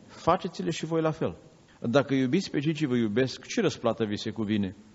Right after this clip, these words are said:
Și păcătoșii iubesc pe cei ce iubesc pe ei. Dacă faceți bine celor ce vă fac bine, ce răsplată vi se cuvine? Și păcătoșii fac așa.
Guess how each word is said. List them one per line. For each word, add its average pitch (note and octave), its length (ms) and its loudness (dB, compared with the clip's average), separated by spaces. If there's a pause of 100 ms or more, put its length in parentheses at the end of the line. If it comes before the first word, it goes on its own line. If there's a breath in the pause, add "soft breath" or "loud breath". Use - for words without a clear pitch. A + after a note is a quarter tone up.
(280 loud breath)
Și - 140 0
păcătoșii C#3+ 600 2
iubesc A#2+ 280 2
pe A2 100 -2
cei A#2 380 0 (380)
ce - 140 -6
iubesc A2 440 0
pe - 100 -4
ei. G2 320 -2 (420)
Dacă C#3 360 2
faceți F#3 400 0
bine E3+ 220 0
celor D#3+ 300 0
ce - 140 -2
vă C3+ 120 2
fac C3+ 220 0
bine, G2+ 360 2
ce - 180 -2
răsplată D#3 480 2
vi C#3+ 120 -2
se D3+ 120 -4
cuvine? C#3 480 -2 (240)
Și A#2+ 100 -2
păcătoșii C3+ 560 2
fac A#2+ 220 0
așa. G#2 240 -6